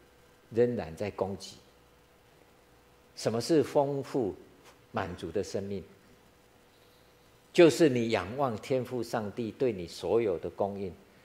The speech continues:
然后把天父给我们的供应，不是留着让自己享受，怎么样分享给那些需要的人？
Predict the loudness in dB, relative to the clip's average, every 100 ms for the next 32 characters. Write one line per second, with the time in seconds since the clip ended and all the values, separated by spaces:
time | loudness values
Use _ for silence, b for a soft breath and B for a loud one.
0 | b -2 0 4 6 6 4 -6 -6 -6
1 | 0 4 4 4 0 0 0 2 2 2
2 | -2 0 0 0 -4 -6 -10 -20 -10 -6
3 | -4 -2 0 2 2 0 -2 -2 -8 -6
4 | -6 -8 -8 -14 -14 -16 -10 -4 -4 -6
5 | -20 -20 -20 -20 -10 -6 -2 0 0 0
6 | -8 -20 -4 -4 -2 -4 -6 -6 -6 -6
7 | -6 -18 -20 _ _ _ _ _ _ -4
8 | -2 -2 -4 -4 -6 -4 -4 -6 -10